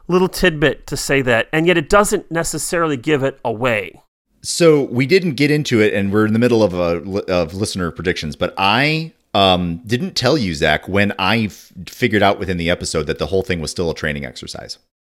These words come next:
Speaker 1: Oh yeah, when was that?
Speaker 2: Yeah, it was, uh, it was immediately after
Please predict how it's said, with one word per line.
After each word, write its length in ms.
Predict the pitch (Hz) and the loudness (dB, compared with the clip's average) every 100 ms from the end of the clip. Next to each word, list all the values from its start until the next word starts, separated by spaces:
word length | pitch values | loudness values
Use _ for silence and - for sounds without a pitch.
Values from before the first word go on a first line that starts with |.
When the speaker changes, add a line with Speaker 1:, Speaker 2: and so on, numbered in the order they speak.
| _ _ _ - | _ _ _ -2
Speaker 1:
Oh 80 | |
yeah, 220 | 139 123 147 - | 0 0 -4 -4
when 160 | 143 | -2
was 100 | 139 | -2
that? 120 | - | 0
Speaker 2:
Yeah, 160 | 80 62 - _ _ - - _ _ | -2 -2 -6 _ _ -20 -20 _ _
it 240 | - - | 0 2
was, 640 | 110 104 98 98 95 - - _ _ _ _ _ 87 | 4 6 6 4 0 -6 -8 _ _ _ _ _ 0
uh, 600 | 82 78 76 76 76 95 _ _ _ _ _ _ | 2 4 2 0 -4 -10 _ _ _ _ _ _
it 200 | 107 - | -2 0
was 360 | 120 107 98 - | 0 0 -2 -4
immediately 880 | 101 98 104 110 123 123 120 113 - | -6 -4 -2 0 0 -2 -4 -6 -2
after 720 | 87 90 - - 82 73 76 | -2 -2 -4 -6 -4 -4 -6